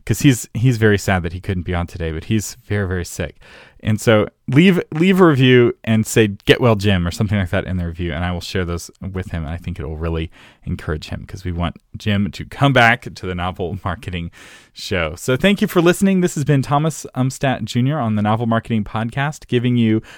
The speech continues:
novel ideas on how to promote yourself and your writing offline, online, and everywhere in between.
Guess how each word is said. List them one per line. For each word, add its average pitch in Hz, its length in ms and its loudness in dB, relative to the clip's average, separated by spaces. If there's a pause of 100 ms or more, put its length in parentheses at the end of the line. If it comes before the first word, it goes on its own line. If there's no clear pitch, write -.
novel 143 320 4
ideas 113 520 2
on 98 80 -4
how 113 160 -2
to 107 80 -2
promote 107 260 -2
yourself 139 500 0 (280)
and 151 240 2
your 180 120 6
writing 104 440 4 (120)
offline, 131 640 2 (260)
online, 87 580 2 (220)
and 110 140 2
everywhere 85 600 -2
in 90 120 -8
between. 82 400 -10